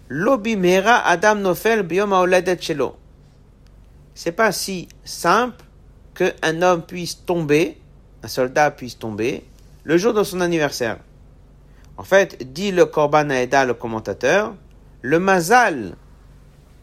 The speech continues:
de la personne domine ce jour-là, il lui donne de la force pour qu'il ne se fasse pas attaquer le jour de son anniversaire. Maasa Moshe, qu'est-ce qu'il a fait, Moshe ?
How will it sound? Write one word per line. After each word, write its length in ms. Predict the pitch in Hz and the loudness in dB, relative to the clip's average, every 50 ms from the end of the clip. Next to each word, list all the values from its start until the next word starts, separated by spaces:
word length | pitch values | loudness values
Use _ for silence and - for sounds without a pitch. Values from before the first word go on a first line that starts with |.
| - - - - - - - - - | -20 -20 -20 -20 -20 -20 -20 -8 -2
de 80 | - 160 | 0 2
la 140 | 175 170 | 2 2
personne 760 | 156 151 160 147 - - 165 165 175 202 233 226 202 175 - - - - - - - - - - - - - - | 0 0 -2 -4 -2 0 2 4 4 4 2 0 -6 -10 -14 -16 -20 -20 -20 -20 -20 -20 -20 -20 -20 -20 -20 -20
domine 720 | 113 117 127 185 214 220 220 226 247 240 226 190 151 113 | -8 0 4 6 6 6 4 2 0 0 0 -2 -2 -4
ce 200 | - - - 147 | -4 -4 -2 -2
jour-là, 500 | 139 131 131 131 135 127 143 180 - - - - - - - - - - - - - - - - - - - - - - - - | -2 -2 -2 2 4 4 4 4 2 -2 -14 -20 -20 -20 -20 -20 -20 -20 -20 -20 -20 -20 -20 -20 -20 -20 -20 -20 -20 -18 -12 -8
il 80 | 147 | -4
lui 120 | 170 185 175 | -4 -2 0
donne 200 | 202 254 254 226 | 2 2 2 4
de 60 | 233 | 4
la 140 | 208 185 165 | 4 4 4
force 680 | - - 196 226 240 - - - - - - - - - - - - - - - - - - - - - - - | 4 4 4 4 4 2 -2 -10 -14 -14 -16 -20 -20 -20 -20 -20 -20 -20 -20 -20 -20 -20 -20 -20 -20 -20 -14 -8
pour 120 | - 196 180 | -8 -8 -6
qu'il 120 | - 196 | -6 -6
ne 80 | 185 180 | -4 -4
se 160 | 165 - 175 | -4 -4 -4
fasse 220 | 160 160 151 147 | -4 -4 -4 -6
pas 180 | - - 202 196 | -2 0 2 2
attaquer 680 | 185 165 - 160 143 - - 135 147 170 196 - - - - - - - - - - - - - - - - - - - - - | 2 2 2 0 0 0 2 0 2 2 0 -4 -8 -20 -20 -20 -20 -20 -20 -20 -20 -20 -20 -20 -20 -20 -20 -20 -20 -20 -16 -6
le 180 | - 160 170 | -2 0 0
jour 200 | 151 147 185 190 | 2 2 0 2
de 80 | 180 175 | 2 0
son 180 | 170 - 165 | -2 -2 -4
anniversaire. 540 | 165 156 156 151 139 131 117 - - 87 85 - - - - - - - - - - - - - - - - - - - - - - - - - | -4 -2 -2 -2 -4 -4 -6 -6 -10 -12 -12 -12 -18 -20 -20 -20 -20 -20 -20 -20 -20 -20 -20 -20 -20 -20 -20 -20 -20 -20 -20 -20 -20 -8 0 2
Maasa 380 | 170 202 202 175 - 170 170 | 4 4 4 4 2 -2 -2
Moshe, 300 | 170 165 156 - 175 170 | -2 -2 -2 -2 -2 -2
qu'est-ce 180 | 165 160 147 - | -2 -2 -4 -2
qu'il 120 | - 139 | -2 -2
a 60 | 131 | -2
fait, 120 | 127 131 117 | -2 -4 -6
Moshe ? 500 | 107 101 92 - - 131 170 220 262 | -8 -8 -10 -6 -4 -2 -2 -2 -4